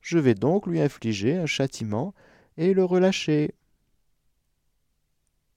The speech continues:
C'est pourquoi Jésus est envoyé pour être flagellé. C'est ça.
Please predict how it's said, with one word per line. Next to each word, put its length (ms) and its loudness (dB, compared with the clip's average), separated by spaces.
C'est 220 -10
pourquoi 540 -4
Jésus 560 -6
est 180 -10
envoyé 680 -6
pour 240 -6
être 240 -4
flagellé. 760 -2
C'est 200 -18
ça. 360 -8